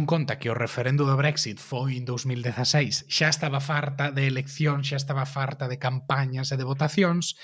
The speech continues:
e basicamente, pois, cando o xornalista lle pregunta, "Oye, sabe vostede que vai haber unha nova elección?", ela non dá crédito,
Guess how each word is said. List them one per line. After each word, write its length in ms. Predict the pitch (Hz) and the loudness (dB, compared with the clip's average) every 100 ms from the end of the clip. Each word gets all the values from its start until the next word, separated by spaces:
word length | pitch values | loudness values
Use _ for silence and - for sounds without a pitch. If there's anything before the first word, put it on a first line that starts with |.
| - - - - - | -18 -18 -18 -20 2
e 80 | 190 | 4
basicamente, 560 | 175 170 165 165 160 170 | 6 6 4 4 2 0
pois, 240 | 139 123 - | 0 -2 -2
cando 160 | 117 | -4
o 80 | 120 | -2
xornalista 560 | 117 117 120 123 - 120 | -2 -2 -2 -2 -2 -2
lle 160 | 123 | -2
pregunta, 640 | 120 120 117 127 120 123 127 | -2 -4 -4 -4 -4 -4 -2
"Oye, 160 | 120 | -2
sabe 240 | 110 127 120 | -4 -4 -4
vostede 560 | 123 120 120 123 120 | -6 -8 -8 -6 -6
que 80 | 120 | -4
vai 80 | 120 | -2
haber 160 | 120 123 | -2 -2
unha 80 | 120 | -2
nova 160 | 120 120 | -2 -2
elección?", 400 | 127 - 143 139 | -4 0 0 2
ela 240 | 135 139 | 2 4
non 80 | 147 | 4
dá 160 | 120 | 0
crédito, 480 | - 104 101 120 147 | -4 -4 -4 -2 -4